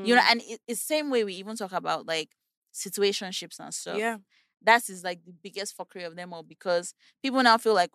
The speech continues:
Speaker 1: "Oh, just because we're not dating or we're not doing an emotional thing, it means I can't treat you decently or I
Speaker 2: Yeah.
Speaker 1: can't treat you like a human being."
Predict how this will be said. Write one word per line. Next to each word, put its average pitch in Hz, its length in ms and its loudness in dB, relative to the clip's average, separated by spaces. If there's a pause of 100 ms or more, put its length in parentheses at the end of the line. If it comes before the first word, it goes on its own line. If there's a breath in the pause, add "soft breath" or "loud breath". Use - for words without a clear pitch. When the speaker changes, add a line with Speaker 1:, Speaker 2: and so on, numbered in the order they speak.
Speaker 1:
"Oh, 196 220 4
just 233 380 2
because 180 600 -2 (920)
we're 180 140 0
not 185 200 0
dating 175 440 -4
or 151 220 -8
we're 156 100 -4
not 175 180 -8
doing 170 160 -12
an 160 120 -10
emotional 175 520 -4
thing, 165 220 -16 (340)
it 175 80 -10
means 214 140 -2
I 170 80 4
can't 190 240 2
treat - 240 -12
you 170 60 -18
decently 175 340 -6
or 185 40 2
I 180 40 4 (120)
Speaker 2:
Yeah. 170 80 -4
Speaker 1:
can't 185 160 -6 (120)
treat - 260 -2
you 175 60 -4
like 160 180 -4 (200)
a 170 60 -16
human 180 400 -12
being." 147 200 -18